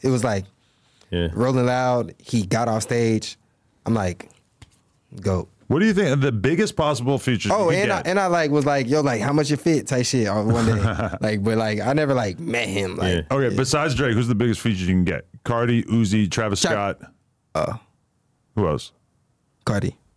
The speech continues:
Speaker 3: Cardi.
Speaker 2: Cardi over Travis right now, you think?
Speaker 1: A feature?
Speaker 2: Yeah.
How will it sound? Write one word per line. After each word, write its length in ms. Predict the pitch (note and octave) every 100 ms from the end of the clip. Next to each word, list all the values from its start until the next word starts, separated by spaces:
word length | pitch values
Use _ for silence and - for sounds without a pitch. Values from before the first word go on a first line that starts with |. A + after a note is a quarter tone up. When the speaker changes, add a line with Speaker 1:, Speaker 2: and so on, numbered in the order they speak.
| _ _
Speaker 3:
Cardi. 360 | - F2 E2+ E2+ - _ _ _ _ _ _ _ _ _ _ _ _ _ _ _ _ _ _ _ _ _ _ _ _ - - _ _ _ _ -
Speaker 2:
Cardi 260 | B2 C3+ C#3
over 120 | C3
Travis 360 | C#3 D3 D#3
right 120 | E3+ F3
now, 240 | F#3 F3 -
you 80 |
think? 200 | C3 E3+ - - _ _ _ _ _ _ _ - - -
Speaker 1:
A 60 | -
feature? 420 | C3+ E3 G#3+ G#3 - _ _ _ -
Speaker 2:
Yeah. 180 | G2